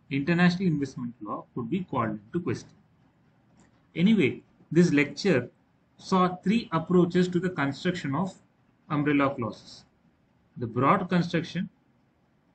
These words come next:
as was done in S G S versus Philippines, the narrow construction, for example, S G S versus Pakistan, and the middle ground, that the clause co-, umbrella clause covers only sovereign acts,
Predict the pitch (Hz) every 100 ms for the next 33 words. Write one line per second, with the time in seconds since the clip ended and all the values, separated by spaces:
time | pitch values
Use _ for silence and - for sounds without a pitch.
0 | _ _ _ 131 151 165 - - 147 143
1 | 135 120 139 143 127 120 147 156 156 131
2 | 120 117 - _ _ - 135 139 123 156
3 | 185 _ _ 127 123 120 123 156 202 170
4 | 160 - 123 - 175 202 _ _ _ _
5 | _ _ _ 143 139 117 139 135 139 -
6 | 120 120 156 151 120 123 135 - 113 -
7 | 131 - 151 - 147 170 170 147 185 180
8 | 147 131 110 - _ _ _ _ _ _
9 | 127 147 185 185 185 156 139 160 - 160
10 | 147 135 - 135 135 165 160 - 147 160
11 | - 127 147 131 127 175 175 120 131 131
12 | 127 117 156 - -